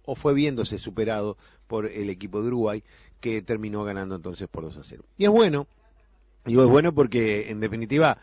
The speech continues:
sigue manteniendo la racha, sigue manteniendo la, la, la línea de, de que Uruguay está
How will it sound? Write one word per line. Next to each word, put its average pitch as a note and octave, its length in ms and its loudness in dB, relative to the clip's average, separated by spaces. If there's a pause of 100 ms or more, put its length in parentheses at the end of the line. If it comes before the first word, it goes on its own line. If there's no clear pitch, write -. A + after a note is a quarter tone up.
(240)
sigue B2+ 260 -4
manteniendo B2 400 -2
la B2+ 140 2
racha, E3+ 540 2 (260)
sigue A#2+ 540 -2
manteniendo A2+ 640 0
la, G#2 340 -2
la, G2+ 240 -8
la G#2+ 220 -4
línea C3 480 -2
de, G#2 320 0
de G2+ 160 -8
que A2+ 120 -4
Uruguay A#2+ 400 2
está A2+ 480 0